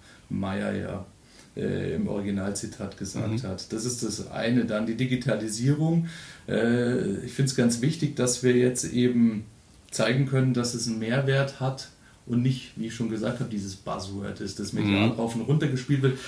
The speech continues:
Speaker 1: sondern wirklich konkrete Anfällungs-, äh, Anwendungsfälle, äh, gibt, die da, ähm, ähm, den Betrieb weiterbringen. Und drittens ist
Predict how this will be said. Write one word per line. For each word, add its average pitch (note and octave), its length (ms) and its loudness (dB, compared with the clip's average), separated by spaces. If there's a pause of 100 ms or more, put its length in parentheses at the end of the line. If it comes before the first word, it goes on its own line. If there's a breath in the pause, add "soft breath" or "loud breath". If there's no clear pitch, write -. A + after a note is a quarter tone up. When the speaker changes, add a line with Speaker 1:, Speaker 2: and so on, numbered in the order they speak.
(140)
Speaker 1:
sondern A#2+ 200 4
wirklich C#3+ 220 2
konkrete C3 640 2
Anfällungs-, C#3+ 720 2
äh, A#2+ 140 6
Anwendungsfälle, C#3+ 880 4 (320 loud breath)
äh, A2+ 160 4
gibt, - 360 0
die B2+ 120 6
da, A2 460 2
ähm, G#2+ 640 0 (800 soft breath)
ähm, A2+ 280 -4
den A2 140 0
Betrieb A2+ 360 -2
weiterbringen. G#2 580 -2
Und A2 200 -2
drittens F3+ 320 8
ist - 380 0